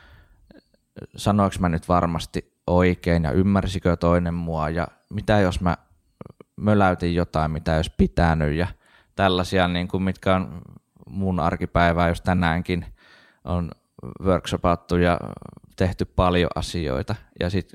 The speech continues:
kun mulla usein väsyneenä iskee sellainen suupalttivaihe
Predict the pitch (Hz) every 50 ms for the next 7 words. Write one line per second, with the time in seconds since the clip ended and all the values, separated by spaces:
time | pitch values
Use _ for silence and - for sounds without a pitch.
0 | - _ - 87 85 85 - - - - - - 90 92 92 92 87 69 80 -
1 | - 87 87 85 87 85 - - 87 85 82 82 80 82 90 92 - _ _ _
2 | _ _ _ _ _ _ - - 107 107 - - - 95 90 87 92 90 90 87
3 | 87 90 87 87 87 - _ - - - - _ _ - - - - - - 92
4 | 87 - - 80 80 - - 98 80 76 69 67 82 98 117